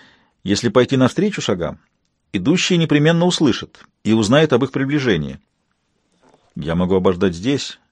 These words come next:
предложил Вейл. «А можно окликнуть их?» «Нет», — поспешно шепнул Патрик. «Если Иммари нашли вход в Антарктиде, шаги могут принадлежать недружественным людям. Или», — он бросил взгляд на трубы, —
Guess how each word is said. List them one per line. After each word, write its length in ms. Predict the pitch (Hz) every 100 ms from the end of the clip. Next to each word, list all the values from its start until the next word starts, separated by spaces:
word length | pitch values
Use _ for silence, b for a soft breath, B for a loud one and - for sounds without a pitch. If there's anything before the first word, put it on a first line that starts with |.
| _
предложил 420 | 101 95 90 92
Вейл. 260 | 82 71 - _ _ _ _ _ _ -
«А 100 | 80
можно 280 | 123 107
окликнуть 420 | 78 92 - 120 120
их?» 160 | - _ _ _
«Нет», — 360 | 104 123 - - _ _ _ -
поспешно 500 | 107 - 120 - 101
шепнул 300 | 98 107 101
Патрик. 400 | 101 95 92 _ B B B B B B B
«Если 540 | 85 143 147 135 131 -
Иммари 420 | 156 143 120 101
нашли 320 | 107 113 131
вход 480 | - - 120 - - _
в 100 | 95
Антарктиде, 580 | 110 120 - 185 139 -
шаги 420 | - 110 101 143
могут 400 | 160 143 160 156
принадлежать 840 | 127 120 110 110 113 147 151 - _ _ _ _ -
недружественным 720 | 113 143 143 123 - 131 135
людям. 280 | 110 82 78 _ _ _ _
Или», — 420 | 120 160 165 160 b b b b b b b
он 160 | 95 104
бросил 300 | 107 113 113
взгляд 280 | 98 113 -
на 140 | 104
трубы, — 400 | 110 156 120 107